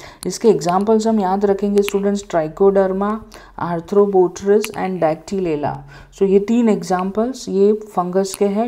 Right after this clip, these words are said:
deuteromycetes के हैं, ठीक है स्टूडेंट्स? डिजीज की हम बात करें तो फर्स्ट है Alternaria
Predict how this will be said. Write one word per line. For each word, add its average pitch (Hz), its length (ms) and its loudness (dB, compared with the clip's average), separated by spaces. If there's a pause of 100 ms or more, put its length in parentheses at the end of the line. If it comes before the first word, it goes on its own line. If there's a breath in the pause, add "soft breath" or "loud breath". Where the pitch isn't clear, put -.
deuteromycetes 175 1040 -2
के 190 140 -4
हैं, 147 380 -10 (380 loud breath)
ठीक 190 180 -4
है 269 80 -2
स्टूडेंट्स? 208 480 -4 (1600 loud breath)
डिजीज 185 340 0
की 240 100 -2
हम 226 140 2
बात 185 240 2
करें 208 220 2
तो 247 120 -4
फर्स्ट 202 420 0
है 175 80 -6
Alternaria 196 840 0